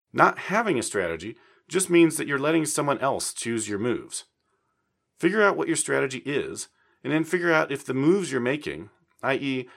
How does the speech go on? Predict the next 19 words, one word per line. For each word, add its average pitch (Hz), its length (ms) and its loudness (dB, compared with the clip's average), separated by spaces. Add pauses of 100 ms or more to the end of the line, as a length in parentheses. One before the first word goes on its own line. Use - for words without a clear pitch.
(100)
the 120 120 0
way 131 260 2
you're 147 160 -2
spending 139 420 -2
your 110 120 -2
time, 110 540 -6 (360)
is 131 160 -4
in 160 240 2
line 147 300 2
with 120 180 -4
what 123 120 -2
you 151 100 -8
think 127 260 -6
your 123 80 -6
strategy 117 460 -4
is. - 180 -16 (1120)
Remember 160 340 2
this 139 180 -2
quote, 98 340 0